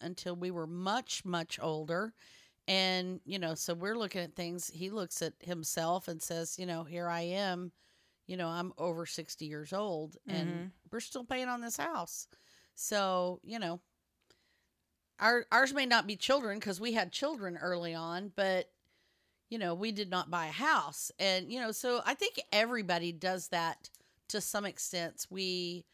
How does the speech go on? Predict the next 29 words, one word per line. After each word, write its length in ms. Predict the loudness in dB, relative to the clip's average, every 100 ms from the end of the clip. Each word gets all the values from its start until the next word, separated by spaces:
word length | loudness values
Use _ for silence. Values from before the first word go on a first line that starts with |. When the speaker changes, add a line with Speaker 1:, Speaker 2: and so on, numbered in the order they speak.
| _ _ _ _ _
Speaker 1:
um, 640 | -6 -2 -2 -4 -6 -12 -16 _ _ _ _ _ _ _ _ _ _ _ _ _ _ _ _ _ _
we 160 | -10 -4
compare, 800 | -4 -4 -4 -2 -2 -2 -8 -14
you 160 | -10 -4
know, 320 | 0 0 -4 -12 -20 -18 -8
we 80 | -4
compare 340 | -2 2 4
ourselves 560 | 4 2 2 2 0 -4
in 160 | -4 -6
school. 500 | -6 -4 -2 -4 -4
"Well, 340 | -2 0 0 -4
you 100 | -6
know, 260 | -4 -4 -2
I 140 | -4
should 220 | -2 -6
be 100 | -6
doing 280 | -4 -2 -2
better 320 | 0 -2 -2
on 160 | -2 -2
this 480 | -2 -2 -4 -6 -8 _ _
Speaker 2:
Mm-hmm. 240 | -4 -4 0
Speaker 1:
class," 540 | 2 2 -2 -6 -8
or, 460 | -4 -2 -2 -2 -6 _ _ _ _ -10
you 80 |
know, 180 | -6 -4
whatever. 680 | -4 -2 0 0 -2 -6 -10 _ -20 _ _ -2
Um, 540 | 2 2 0 -2 -8 -14 _ _ _
what, 340 | -2 2 2 0 -14
what 340 | -2 0 0